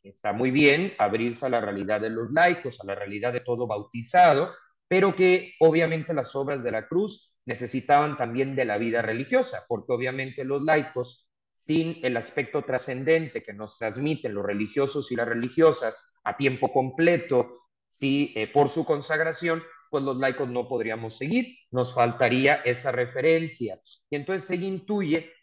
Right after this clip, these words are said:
que debe de haber una congregación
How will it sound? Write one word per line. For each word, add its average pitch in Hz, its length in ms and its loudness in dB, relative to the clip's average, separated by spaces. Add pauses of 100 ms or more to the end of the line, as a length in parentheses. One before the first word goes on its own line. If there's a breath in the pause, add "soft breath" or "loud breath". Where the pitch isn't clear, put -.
(180)
que 131 120 -2
debe 143 260 4
de 135 80 0
haber 131 480 0
una 147 380 -2
congregación 143 880 -4